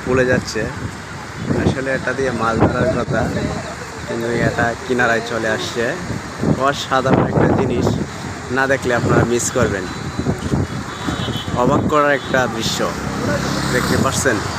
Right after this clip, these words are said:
অসাধারণ, সে একটা জিনিস। তো আসলে এটা আমার চোখে পড়ছে, তাই আপনাদের মাঝে তুলে ধরলাম।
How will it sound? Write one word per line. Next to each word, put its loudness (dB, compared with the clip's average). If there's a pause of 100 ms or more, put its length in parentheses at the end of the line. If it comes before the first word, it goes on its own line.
(1400)
অসাধারণ, 4 (680)
সে 0 (140)
একটা 0 (100)
জিনিস। 0 (3250)
তো -4 (160)
আসলে 4 (100)
এটা 4
আমার 6 (180)
চোখে 2
পড়ছে, 4 (320)
তাই 0
আপনাদের 4
মাঝে 0
তুলে 2
ধরলাম। 4